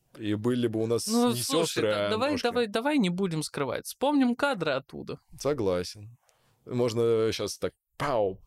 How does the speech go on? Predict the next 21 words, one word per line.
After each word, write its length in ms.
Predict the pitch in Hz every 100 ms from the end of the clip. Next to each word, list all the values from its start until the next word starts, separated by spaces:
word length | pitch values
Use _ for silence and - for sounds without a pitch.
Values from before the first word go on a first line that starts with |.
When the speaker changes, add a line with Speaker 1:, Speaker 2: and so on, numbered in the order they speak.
| -
Speaker 1:
пау, 0 |
Speaker 2:
Пау, 540 | 135 139 123 110 104
пау. 220 | - 170
Speaker 1:
в 20 | 165
кадре, 400 | 143 117 104 101
ноги, 560 | 117 131 110 95 90 90
Speaker 2:
Ноги, 440 | 156 180 127 117
Speaker 1:
ноги, 200 | 131 98
Speaker 2:
ноги, 400 | 151 175 160 120
Speaker 1:
ноги 140 | 120 110
Speaker 2:
ножки, 200 | 151 95
Speaker 1:
во 40 | 139
Speaker 2:
чулочки. 360 | 160 160 110
Speaker 1:
все 300 | - 120 113
стороны. 520 | 104 - 120 107 98 92 - - -
Нет, 160 | 156 151
подожди, 380 | 135 160 160 139
а 480 | 113 123 120 123 123
у 100 | 131
него 280 | 135 139 151
помимо 480 | 139 147 147 139